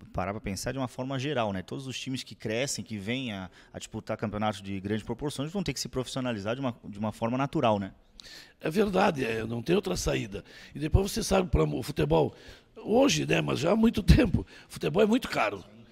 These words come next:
Speaker 2: Você hoje, pra montar profissionais de qualidade, atletas, comissão técnica, é, são pro-, os bons profissionais, eles custam caro. E o Brusque passa por esse, esse momento também de, de, de trazer profissionais com custo até,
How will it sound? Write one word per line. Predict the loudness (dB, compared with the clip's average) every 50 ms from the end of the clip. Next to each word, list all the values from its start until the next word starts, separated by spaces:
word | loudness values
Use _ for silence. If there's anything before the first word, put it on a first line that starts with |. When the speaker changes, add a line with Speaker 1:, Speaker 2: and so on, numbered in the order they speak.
| -20 -20 -20 -10
Speaker 2:
Você | -8 -6 0 2 2
hoje, | 2 4
pra | 4 2
montar | 4 4 2 0 4 6 6 8 6 6 4 -2 -8 -20 -20 -4 2
profissionais | 2 2 2 2 2 2 4 6 4 4 4
de | 2
qualidade, | 2 4 4 4 4 4 6 6 8 8 8 6 4 2
atletas, | 0 0 0 2 4 4 4 2 0 0
comissão | 0 0 0 2 0 0 0 2
técnica, | 4 4 4 4 2 -2 -4 -4 -6 -8 -10 -14 -16 -16 -18 -12 -4
é, | 2 4 6 6 6 6 6 6 4 4 2 2
são | 0 -2 -2 -2
pro-, | -4 -6 -10 -12 -14 _ -6
os | -2 0 6
bons | 8 8 8 8 6
profissionais, | 2 0 0 -2 -2 -4 -2 -2 0 -2 -2 -4 -8 -14 _ _ -4
eles | -4 -4 -2
custam | -2 -2 0 0 0 0 2
caro. | 4 4 6 6 6 4 0 -4 -8 -12 -20 -20 -20 -20 -12 -2
E | 2 4 4 4
o | 6
Brusque | 8 8 8 8 6 4
passa | 4 4 4 4 4 2
por | 0 0 0
esse, | 0 0 -2 -4 -4 -2
esse | -4 -4 -4 -4
momento | -4 -2 -2 0 0 -2 -2 -4
também | -4 -4 -4 -2 -2 -2 -2 -4 -8 -14 -20 -20 -20 -20 -18 -8
de, | -2 0 0 0
de, | 0 0 -2
de | 0 -2 -4
trazer | -4 -2 -2 -2 2 2 4 4
profissionais | 4 4 4 2 0 0 2 2 2 2 2 2 0
com | -4 -6 -2
custo | 2 2 2 2 2
até, | 2 2 4 4 4 2 0